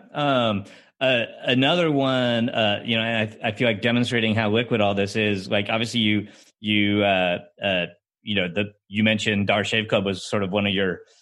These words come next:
your first interests in this space, and they're well covered in the book. Um, and you, <laughs> you alluded earlier to Gillette's prodigious market share. Um, so, like, the, the interesting news from last week and this week is last week, the F T C,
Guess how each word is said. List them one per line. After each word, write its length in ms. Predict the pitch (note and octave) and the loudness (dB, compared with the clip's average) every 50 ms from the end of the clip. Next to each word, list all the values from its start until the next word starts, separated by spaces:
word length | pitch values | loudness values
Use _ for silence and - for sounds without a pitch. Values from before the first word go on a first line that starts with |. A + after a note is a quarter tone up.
| _ _ _ | _ _ _
your 140 | - A#2 A#2 | -4 -4 -2
first 320 | G#2+ - C#3+ C3+ A2 - | 0 0 0 0 0 0
interests 420 | D#3+ D3 C3+ D#3+ - C#3+ B2+ G#2 - | 0 0 0 0 2 0 0 0 0
in 120 | A#2 G#2+ | 0 2
this 120 | G#2+ G#2 G#2 | 0 0 -2
space, 340 | - - G#2+ G2 F#2+ - | -2 -2 -2 -2 -2 -4
and 140 | - G2+ G2+ | -2 -2 0
they're 140 | G2+ G2+ G#2 | 0 0 0
well 180 | G#2 A2 G#2+ G#2 | 0 0 0 0
covered 240 | - B2 A2 G#2+ | 0 -2 0 0
in 80 | G#2 G2 | 0 0
the 80 | G2 G2 | 0 0
book. 320 | G2+ D#3 F#3 D#3 C3 - - - - - _ _ _ _ - | 0 0 2 2 0 -2 -4 -12 -20 -20 _ _ _ _ -6
Um, 400 | A#2 A2+ A2+ G#2 G2 F#2+ F#2+ F#2+ - | -4 -2 0 0 0 -2 -4 -4 -4
and 160 | - G#2+ G#2+ | -2 0 0
you, 160 | A2 A2 - - - | 0 0 0 -2 -6
<laughs> 60 | - | -6
you 240 | F3+ C#3+ B2 D3 C#3+ | -4 0 0 2 2
alluded 420 | B2 C3 C#3+ D3 C3+ B2+ B2 B2+ | 2 2 2 2 2 0 0 0
earlier 340 | C3 C3+ C#3 C#3 C3+ B2+ A#2 | 0 2 2 2 2 0 -2
to 120 | G#2 - A2+ | -2 -4 -4
Gillette's 640 | G#2 G2 A2+ A2+ A#2 A#2 A#2+ A#2+ - - - - _ _ _ _ _ _ - | -2 0 0 2 2 2 0 -2 -6 -12 -14 -16 _ _ _ _ _ _ -8
prodigious 400 | - A#2 A2+ G#2+ G2+ G#2+ G2+ - | -4 -4 -2 -2 -2 -2 -2 0
market 320 | A#2 B2 D#3 D#3+ D#3+ A#2+ | 0 0 0 0 -2 -4
share. 460 | - - C3 A2+ G#2+ G#2 G2+ G2 G2 - - - _ _ _ _ _ | -2 0 0 2 2 2 0 -2 -4 -8 -20 -20 _ _ _ _ _
Um, 560 | - A#2+ A#2 A2+ G#2+ G#2 G2 F#2+ F#2 F#2+ - - _ _ _ _ _ - | -4 -2 0 0 0 0 0 -2 -4 -6 -8 -12 _ _ _ _ _ -20
so, 460 | - - - A#2 A2+ G#2+ G#2 G#2+ A2+ - _ | -10 -4 0 0 2 2 0 -2 -4 -6 _
like, 220 | - G#2+ G#2 G2+ G2+ | -4 -4 -4 -2 0
the, 220 | A2+ A2+ G#2 G#2+ - - - | 2 2 2 0 -2 -6 -6
the 160 | A2 A2+ A#2 - - - _ | -6 -4 -4 -6 -10 -10 _
interesting 420 | - D#3 D3+ - C#3+ A#2+ C#3 B2+ B2+ | -6 -4 -2 -2 0 0 2 4 4
news 280 | C3 C#3 C#3 C3 - | 4 4 4 2 2
from 120 | - C3 A#2 | 0 0 2
last 320 | A#2 B2+ C3 C3+ B2+ - | 2 2 2 0 -2 -2
week 180 | C3 B2+ A2 - | -2 -2 0 0
and 120 | G#2+ G#2+ | 0 0
this 160 | E3+ G3+ - | 0 0 0
week 180 | - A2+ G#2+ G#2+ | 0 -2 -2 -2
is 140 | A2 G2+ G2+ | -2 -2 0
last 280 | A2 A#2+ B2+ C#3 - | 0 2 2 0 0
week, 160 | - B2 A2+ G2+ | -2 -2 -2 -2
the 120 | B2 A#2+ | -2 -2
F 160 | A2+ A2+ A2+ - | -2 -2 -2 -2
T 160 | - A#2+ G#2+ | -4 -4 -4
C, 680 | G2+ - B2 A#2 A2 A2 A2 A2 G#2+ G#2+ G#2 G#2 G2+ | -4 -2 -2 0 2 2 2 2 2 2 2 0 -2